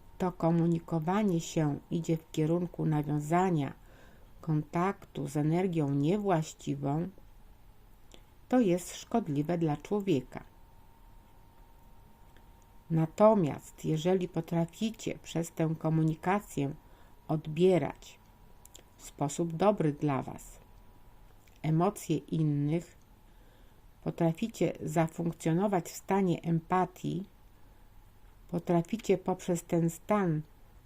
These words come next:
dać drugiemu człowiekowi dobroć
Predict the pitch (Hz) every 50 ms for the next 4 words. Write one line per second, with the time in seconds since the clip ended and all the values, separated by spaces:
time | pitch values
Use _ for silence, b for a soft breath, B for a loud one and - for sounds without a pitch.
0 | - - 165 160 180 208 233 233 - 160 160 165 156 156 190 208 220 214 196 180
1 | - - 160 151 156 156 156 - 196 202 185 160 143 139 139 139 170 214 240 202
2 | 180 151 156 170 220 240 - - - -